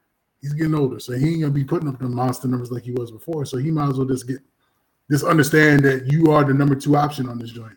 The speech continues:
Embiid is number one, you're number two. And, and soon you'll probably be the num-, number three option if Maxey and some of those other players start developing. You know, th-, other teams will still fear you because of who you are, but you're not gonna be that,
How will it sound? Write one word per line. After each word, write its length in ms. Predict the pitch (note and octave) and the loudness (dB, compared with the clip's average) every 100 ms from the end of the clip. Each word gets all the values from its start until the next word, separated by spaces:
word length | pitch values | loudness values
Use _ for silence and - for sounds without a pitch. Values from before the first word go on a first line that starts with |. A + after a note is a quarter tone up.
| - | -6
Embiid 460 | B2+ B2+ D3 D#3 D3 | -2 0 0 0 0
is 140 | C#3 | 0
number 160 | C#3+ C#3+ | 2 2
one, 400 | C3+ C3 C3 C3 _ _ _ _ | 2 0 0 -4 _ _ _ _
you're 220 | A#2+ C3 | 0 4
number 240 | C3 B2+ B2 | 4 2 -2
two. 340 | - B2 G#2+ _ _ _ _ | -6 -12 -12 _ _ _ _
And, 220 | A2 A2+ - - | -18 -18 -18 -14
and 180 | B2 G#2+ | -12 -10
soon 640 | - F3+ F3 D#3 C#3 - _ _ _ - | 0 2 4 4 2 -2 _ _ _ -8
you'll 140 | B2 | 0
probably 260 | D3 C#3+ C3+ | 4 6 6
be 120 | C3+ | 2
the 100 | B2+ | 2
num-, 340 | C3+ C#3 C3+ | 0 0 0
number 160 | C#3 C3+ | 0 -2
three 220 | B2+ E3 | -2 -2
option 360 | C3+ B2 - A#2+ | -2 -2 -6 -8
if 120 | A2+ | -4
Maxey 560 | C3 C3+ C3 - B2 A#2+ _ _ _ _ - | 0 0 -2 -6 -6 -8 _ _ _ _ -18
and 100 | B2 | -4
some 160 | D3 | 0
of 60 | C3+ | 2
those 160 | C3 | 2
other 160 | C#3 C#3 | 2 0
players 400 | C3+ C3 B2 A#2 | 0 0 0 0
start 220 | - C3 | -2 -2
developing. 580 | C3 B2+ B2+ A#2+ A#2+ A2+ _ _ _ _ _ _ | -2 -2 -2 -4 -10 -12 _ _ _ _ _ _
You 160 | B2 B2+ | -10 -4
know, 240 | B2+ A#2+ B2 B2+ | -2 -4 -8 -10
th-, 140 | C#3 _ _ _ - - | -12 _ _ _ -14 -2
other 200 | E3 D#3+ | 0 2
teams 240 | F#3 D#3 | 4 2
will 60 | B2+ | 0
still 220 | - C#3+ | 0 0
fear 240 | C3+ G3 | 6 4
you 160 | G#3+ D3 | 4 0
because 280 | B2+ C#3+ B2+ | -2 -2 -2
of 80 | B2+ | 0
who 100 | D3+ | 0
you 160 | B2+ | 2
are, 260 | D3 E3+ C3+ | 2 2 -2
but 200 | A#2+ - - | -6 -12 -4
you're 120 | B2+ | 0
not 200 | C3 C3+ | 0 -2
gonna 160 | B2+ | -6
be 180 | A#2+ B2 | -10 -10
that, 200 | B2 A#2 | -10 -12